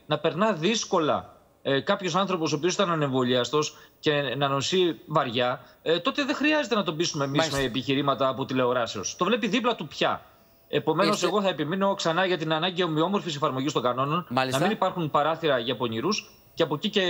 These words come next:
Speaker 1: μετά, νομίζω πρέπει να πάμε μπροστά. Ούτε η οικονομία, ούτε η κοινωνία μπορεί να γυρίσει πίσω. Και δεν πρέπει να ξεχνάμε ότι περίπου έξι κόμμα τέσσερα εκατομμύρια συμπολίτες μας έχουν ολοκληρώσει τον εμβολιασμό τους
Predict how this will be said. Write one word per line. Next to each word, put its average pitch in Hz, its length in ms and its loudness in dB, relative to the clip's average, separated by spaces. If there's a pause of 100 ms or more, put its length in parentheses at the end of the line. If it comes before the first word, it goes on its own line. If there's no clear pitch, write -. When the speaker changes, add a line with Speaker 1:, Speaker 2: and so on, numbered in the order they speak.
(200)
Speaker 1:
μετά, 156 500 0
νομίζω 175 280 2
πρέπει 170 240 -2
να 156 100 0
πάμε 170 200 0
μπροστά. 151 320 2
Ούτε 196 180 0
η 180 40 2
οικονομία, 175 560 0 (220)
ούτε 208 220 2
η 190 60 2
κοινωνία 156 400 2
μπορεί 143 200 0
να 139 180 0
γυρίσει 131 400 -2
πίσω. 117 340 0 (260)
Και 156 100 2
δεν 196 140 4
πρέπει 214 220 0
να 151 100 -2
ξεχνάμε 123 600 -2 (140)
ότι 147 200 0
περίπου 175 280 0
έξι 208 260 0
κόμμα 170 300 0
τέσσερα 202 280 0
εκατομμύρια 160 400 0
συμπολίτες 147 360 -2
μας 135 140 -2
έχουν 160 200 0
ολοκληρώσει 135 460 2
τον 156 120 0
εμβολιασμό 120 420 2
τους - 260 -6